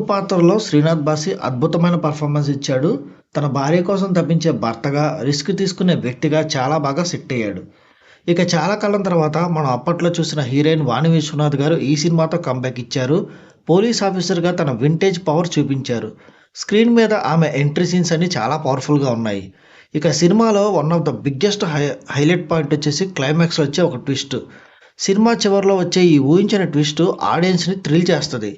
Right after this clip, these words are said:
ఆ ట్విస్ట్ వల్లే సినిమా గ్రాఫ్ అంతా ఒక్కసారిగా పెరిగిపోద్ది. ఇక హాస్పిటల్‌లో జరిగే చేజింగ్ సీన్స్ కానీ, విజువల్స్ కానీ కెమెరామెన్ చాలా రిచ్గా చూపించారు.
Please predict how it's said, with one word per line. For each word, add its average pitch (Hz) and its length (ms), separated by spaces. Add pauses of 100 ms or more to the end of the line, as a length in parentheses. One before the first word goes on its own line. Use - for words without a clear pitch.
(340)
ఆ 127 160
ట్విస్ట్ 170 360
వల్లే 208 340
సినిమా 175 340
గ్రాఫ్ 165 300
అంతా 156 180 (100)
ఒక్కసారిగా 170 640
పెరిగిపోద్ది. 131 640 (580)
ఇక 180 160
హాస్పిటల్‌లో 214 640
జరిగే 202 300
చేజింగ్ 165 440
సీన్స్ 175 300
కానీ, 165 280 (380)
విజువల్స్ 170 380
కానీ 170 280 (120)
కెమెరామెన్ 175 600
చాలా 139 280
రిచ్గా 165 320
చూపించారు. 143 560